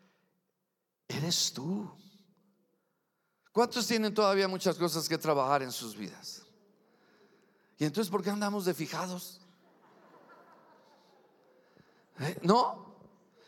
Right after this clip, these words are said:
O sea, andamos allá, estamos así.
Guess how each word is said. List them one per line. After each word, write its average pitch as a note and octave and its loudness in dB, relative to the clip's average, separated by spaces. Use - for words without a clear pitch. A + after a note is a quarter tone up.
O D3 0
sea, A3 6
andamos A3+ 2
allá, A#3 4
estamos A#3 6
así. A3+ 4